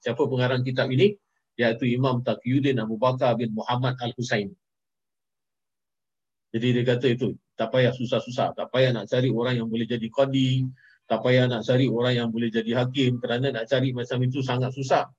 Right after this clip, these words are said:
Mana nak dapat? Dalam satu kelompok kecil macam itu, kita cukup pilih yang jujur. Pilih orang yang lurus dalam tindak tanduk dia. Sampai time sembahyang, dia sembahyang.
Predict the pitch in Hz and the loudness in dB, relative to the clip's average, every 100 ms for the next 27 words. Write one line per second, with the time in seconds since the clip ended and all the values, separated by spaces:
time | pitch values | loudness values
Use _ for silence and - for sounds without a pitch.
0 | _ 117 160 117 - 117 190 170 - _ | _ -4 -2 -2 -4 -2 0 0 -4 _
1 | _ _ - 123 131 127 123 135 139 135 | _ _ -2 2 2 2 0 0 2 2
2 | 135 127 139 - 127 135 151 156 208 190 | 2 0 -2 -6 -6 -4 -2 0 2 2
3 | - _ _ _ - 127 139 131 131 180 | 0 _ _ _ -8 0 0 0 2 2
4 | - - 131 135 135 120 127 160 - 113 | 2 -2 0 2 4 2 0 -4 -4 -4
5 | 113 107 - _ _ _ _ _ _ _ | -2 -4 -6 _ _ _ _ _ _ _
6 | - 123 143 131 120 123 120 123 127 120 | -2 2 2 2 0 0 0 -2 -2 -4
7 | - - 117 131 131 - - _ _ _ | -8 -4 2 4 2 -2 -16 _ _ _
8 | - 110 117 113 117 113 - 113 113 110 | -4 -2 -2 -2 -2 -2 -2 -4 -2 0
9 | 123 110 - 113 131 120 123 117 127 123 | 0 0 -2 -4 0 0 -2 -6 -4 0
10 | 131 123 113 113 117 127 117 | 2 0 -4 -4 0 2 0